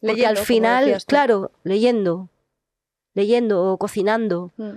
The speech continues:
Speaker 1: o dando un paseo sin, sin objetivo, nada
Speaker 2: Sí.
Speaker 1: más que deambular, ¿no? Yo soy, como soy muy buena haciendo todas esas cosas, pues entonces,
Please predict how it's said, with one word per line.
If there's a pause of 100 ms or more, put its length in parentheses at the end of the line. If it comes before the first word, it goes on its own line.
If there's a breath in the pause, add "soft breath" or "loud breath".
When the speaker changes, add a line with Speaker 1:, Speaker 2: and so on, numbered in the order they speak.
(200 loud breath)
Speaker 1:
o
dando
un
paseo
sin, (420)
sin
objetivo,
nada
Speaker 2:
Sí.
Speaker 1:
más
que (220)
deambular,
¿no? (720 soft breath)
Yo
soy, (200)
como
soy
muy
buena
haciendo
todas
esas
cosas,
pues
entonces,